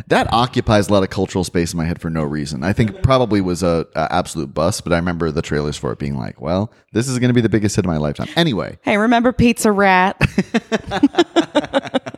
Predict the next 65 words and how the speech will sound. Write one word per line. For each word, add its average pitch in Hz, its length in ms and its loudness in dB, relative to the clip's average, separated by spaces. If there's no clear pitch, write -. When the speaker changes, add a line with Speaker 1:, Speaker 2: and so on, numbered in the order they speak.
Speaker 1:
But 143 240 2
th-, 135 180 -12
why 139 300 4
I 131 60 6
thought 175 220 0
of 139 60 2
that 107 140 4
is 104 120 0
that 113 120 -2
in 117 80 -6
the 120 140 4
opening 113 240 0
credits, 160 400 0
one 92 260 -2
of 101 140 0
the 98 80 -4
cast - 320 -2
members 87 280 -4
just - 200 -6
has 101 180 0
one 90 300 0
name. 90 400 0
And 120 120 -2
I 123 60 4
was 107 100 2
like, 95 220 2
"Oh 180 100 4
my 104 200 2
God, 113 280 2
like, 85 220 2
who 110 240 2
is 117 140 2
this 104 160 0
person 147 320 -2
that 78 60 2
I 80 60 2
never 78 220 -2
knew 78 160 0
of?" 76 180 0
And 220 100 2
then 294 100 2
he, 233 200 0
he 220 120 4
plays, 214 240 2
like, 202 120 2
a 185 60 -2
pretty 175 240 0
small 165 260 0
part 160 260 2
in 143 60 -6
the 143 80 -2
film, - 280 -2
which 104 140 -2
I 120 60 4
was 120 140 0
like, 117 280 0
cool 208 280 4
to 196 120 2
be 139 140 4
like, 104 340 2
I 104 80 4
go 101 100 4
by 95 140 4
one 98 380 2
name 107 360 4